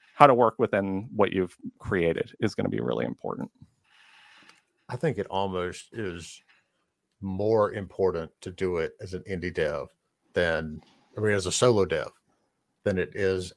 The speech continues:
Speaker 2: as a bigger company because, you know, like you said, we put so much pressure on ourselves to get stuff done and to do it.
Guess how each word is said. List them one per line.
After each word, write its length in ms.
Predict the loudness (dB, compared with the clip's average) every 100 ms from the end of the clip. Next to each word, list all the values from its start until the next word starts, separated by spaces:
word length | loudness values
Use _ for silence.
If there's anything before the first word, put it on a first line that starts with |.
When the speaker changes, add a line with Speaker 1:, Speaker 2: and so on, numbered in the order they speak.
| -4
Speaker 2:
as 60 |
a 60 | -2 -2
bigger 220 | -4 -6
company 480 | -4 -2 -4 -8 -8
because, 720 | -10 -2 2 2 0 -8 -14 _
you 80 | -12
know, 120 | -6
like 200 | -6 -6
you 60 | -6
said, 320 | -2 -2 -4 _ -20 -20 -20 -20 _ -20 -20 -8
we 120 | -8
put 280 | 0 0 2
so 160 | 4
much 240 | 4 2 0
pressure 540 | 6 6 6 2 0 -6 _ -20 _ _ _ _
on 180 | 4 4
ourselves 640 | 4 4 8 8 8 0
to 120 | -10 -6
get 180 | -6
stuff 260 | -4 -6 -2
done 320 | 0 2 0
and 140 | -4 -6
to 100 | -4
do 280 | 0 0
it. 100 | -2